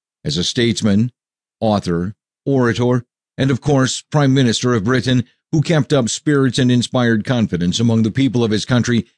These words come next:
during World War Two. He is the person who is credited with having led Britain to victory while it was just at the brink of defeat. Churchill had a sensational rise in British politics just before World War One,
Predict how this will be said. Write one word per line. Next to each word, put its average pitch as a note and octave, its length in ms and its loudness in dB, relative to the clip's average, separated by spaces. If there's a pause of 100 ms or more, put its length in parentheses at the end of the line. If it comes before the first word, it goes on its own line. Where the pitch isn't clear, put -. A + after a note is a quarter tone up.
(120)
during C3 380 2
World B2 200 2
War A#2+ 220 0
Two. G#2+ 440 -2 (720)
He E2 400 0
is F#2+ 220 -2
the A#2 80 -2
person B2+ 340 -2
who B2 140 2
is B2 100 0
credited C3+ 540 0
with C#3 160 0
having C3 320 2
led C3 240 2
Britain C3 300 0
to B2+ 80 0
victory C3 420 -2 (220)
while A#2 220 2
it B2 100 2
was C3 260 2
just B2+ 400 0
at B2+ 140 -2
the B2+ 40 0
brink G#2+ 380 0
of F2+ 80 -2
defeat. F#2+ 500 -2 (1080)
Churchill D#3+ 560 2 (100)
had C#3+ 140 2
a D3 80 2
sensational D#3 760 2
rise A#2 440 2
in A#2+ 120 4
British A#2+ 320 2
politics A#2+ 540 0
just C#3 300 -2
before C3+ 440 0
World C3 320 2
War B2+ 280 2
One, B2+ 340 2